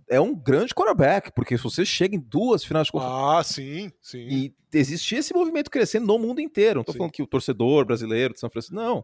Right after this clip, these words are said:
Speaker 1: O mundo inteiro, você, ah, as pessoas estão exagerando, o Garoppolo não é tão ruim assim. O problema é que o Jimmy Garoppolo é limitado.
Speaker 2: É, a
Speaker 1: Ponto.
Speaker 2: questão, a questão é o resultadismo, cara. É você ver apenas
Speaker 1: Sim.
Speaker 2: o resultado.
Speaker 1: Sim.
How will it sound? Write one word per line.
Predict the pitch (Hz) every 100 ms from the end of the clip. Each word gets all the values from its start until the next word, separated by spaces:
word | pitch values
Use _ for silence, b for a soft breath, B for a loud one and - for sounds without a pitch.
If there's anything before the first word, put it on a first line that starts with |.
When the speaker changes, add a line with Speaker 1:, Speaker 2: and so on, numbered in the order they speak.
| B B B
Speaker 1:
O | B - 392
mundo | 453
inteiro, | - 277
você, | 277 -
ah, | 320
as | -
pessoas | - 147
estão | 277 349
exagerando, | 370 233 160 190 104
o |
Garoppolo | 107 123 - 233
não |
é | 247
tão | 262
ruim | 240
assim. | 285 - 185 170 110 _ _ _ -
O |
problema | - 147 143
é |
que | 180
o | 147
Jimmy | 180 165
Garoppolo | 135 -
é | 165
limitado. | 185 - 135 98 92 - _ -
Speaker 2:
É, |
a | 165
Speaker 1:
Ponto. | 170 135 -
Speaker 2:
questão, | 170 151 196 214
a | 180
questão | - 165 202 220
é |
o |
resultadismo, | 208 190 214 196 123 147 131
cara. | 113 110 87 - -
É | 135
você | 139 139 165
ver | 156
apenas | 165 - 147 -
Speaker 1:
Sim. | 180
Speaker 2:
o |
resultado. | 175 170 - 147 123 -
Speaker 1:
Sim. | - 139 107